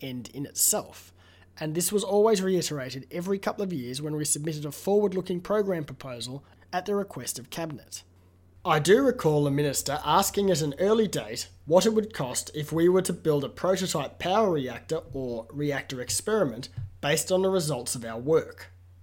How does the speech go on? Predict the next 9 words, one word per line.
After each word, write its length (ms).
It 100
was 160
Sir 300
William 320
Spooner, 560
an 80
accountant 680
by 120
profession, 600